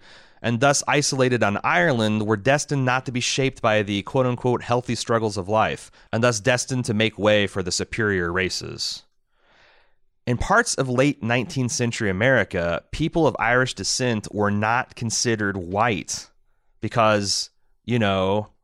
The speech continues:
their skull shape. Would anybody make that claim today? Well, why not? Let's talk about that. I'm a,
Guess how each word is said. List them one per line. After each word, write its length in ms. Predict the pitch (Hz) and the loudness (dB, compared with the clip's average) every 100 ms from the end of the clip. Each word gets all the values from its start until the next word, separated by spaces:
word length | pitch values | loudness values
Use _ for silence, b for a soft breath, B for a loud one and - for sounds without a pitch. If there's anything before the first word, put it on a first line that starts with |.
| _ _ _ _ _ | _ _ _ _ _
their 100 | 113 | -2
skull 360 | - - 165 127 | 0 4 4 4
shape. 440 | - 92 82 - - - _ _ _ _ _ _ _ | 0 -2 -4 -8 -18 -20 _ _ _ _ _ _ _
Would 160 | 120 127 | 0 2
anybody 340 | 143 143 143 | 4 4 4
make 220 | 135 131 139 | 4 2 0
that 120 | - | 0
claim 260 | 135 123 | 0 0
today? 500 | 120 98 104 127 196 - _ _ _ _ _ | 0 2 4 4 0 -6 _ _ _ _ _
Well, 300 | 117 127 135 | -2 2 4
why 160 | 143 139 | 4 4
not? 480 | 147 156 - - - _ _ _ _ b b b b b b b b - | 4 2 -2 -10 -20 _ _ _ _ b b b b b b b b -2
Let's 200 | 233 - | 0 2
talk 200 | 160 101 | 2 2
about 280 | 82 78 | -2 -2
that. 300 | 82 78 - _ B B B B | -4 -6 -8 _ B B B B
I'm 200 | 196 247 | 0 2
a, 240 | 196 113 | 4 2